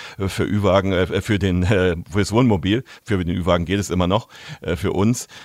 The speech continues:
Ähm, das ist so das von, von hinten raus. Ich denk, äh, auch zurück an, an natürlich zweitausenddreizehn zum, äh, zum hundertsten Geburtstag, äh, der Tour mit, mit dem, was da spektakulär war und natürlich,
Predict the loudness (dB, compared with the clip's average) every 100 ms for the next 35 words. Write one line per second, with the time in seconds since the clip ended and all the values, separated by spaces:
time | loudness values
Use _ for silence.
0 | -4 0 0 2 0 0 0 2 0 0
1 | -2 0 0 0 -2 0 2 2 0 -8
2 | -4 -4 -2 -2 0 0 -2 -4 -2 0
3 | 0 2 2 0 0 0 -2 0 0 0
4 | -2 -2 2 0 2 0 0 0 0 2
5 | 0 -2 -4 -2 0 2 2 2 -2 -2
6 | 0 0 -4 0 0 0 -2 -2 -2 0
7 | -4 -4 -2 2 4 2 0 -4 0 2
8 | 2 0 0 -2 0 -4 -2 -2 0 2
9 | 2 2 2 2 0 0 -2 -2